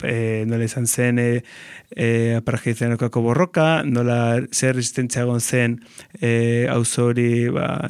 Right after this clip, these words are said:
suntsitu zutenean, eh, beltza kanporatzeko, eta bar. Eta horrek ere azaltzen du, eliza bat bilakatu daitekeela, errepresio leku bat izan zen eliza bat, bilakatu daitekeela memoria espazio batean, arrazoirik gabe. Eta, aipatu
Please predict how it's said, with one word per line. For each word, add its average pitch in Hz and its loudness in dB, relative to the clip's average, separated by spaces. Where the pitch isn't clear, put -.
suntsitu 123 0
zutenean, 120 0
eh, 120 0
beltza 120 -2
kanporatzeko, 120 -2
eta 127 -4
bar. 127 -4
Eta 135 2
horrek 151 4
ere 165 6
azaltzen 156 2
du, 170 4
eliza 135 2
bat 156 4
bilakatu 127 2
daitekeela, 135 2
errepresio 131 0
leku 131 0
bat 139 0
izan 123 -2
zen 135 -2
eliza 135 0
bat, 143 -2
bilakatu 127 2
daitekeela 127 0
memoria 120 0
espazio 131 -4
batean, 147 0
arrazoirik 123 2
gabe. 120 4
Eta, 135 2
aipatu 123 0